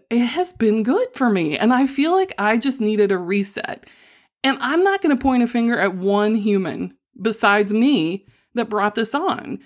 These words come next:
So when I wanna talk about boundaries, I wanna talk about being, like, in, in the, in it to win it for yourself. These are the moments you have to have, and you have to recognize these things. And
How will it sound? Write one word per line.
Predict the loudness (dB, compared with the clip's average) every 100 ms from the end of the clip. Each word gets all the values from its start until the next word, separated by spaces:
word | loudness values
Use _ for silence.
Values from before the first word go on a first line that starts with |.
| _ _ _ _ -6
So | -2
when | 0 2
I |
wanna | 2 0
talk | -2 -4 0
about | 0 0 -2
boundaries, | 2 2 2 0 -2
I | -2
wanna | -2 -2
talk | -2 -2
about | -2 -2
being, | -2 -2 -2 -4
like, | -6 -8 -10 -20 _ _ _ _ _ _ _ -2
in, | 2 4 2 0
in | 0 4 4
the, | 2 0
in | -2
it | -2
to | 0
win | 2 0
it | -2
for | -4
yourself. | -4 -4 -4 -4 -6 -16 _ _ _ _ _ _ _ _
These | -4 -2 0
are | 2 2
the | 4
moments | 4 2 0 -2
you | -4
have | -6 -8 -10 -8
to | -6
have, | -2 0 0 0 2
and | 2
you | 0
have | 0 -2 -2 -4
to | -4
recognize | -4 -2 -2 0 -2 -2
these | -6 -8 -8
things. | -10 -10 -10 -12 -14 -20 -20 -20 _ -4
And | 0 2 2 2 0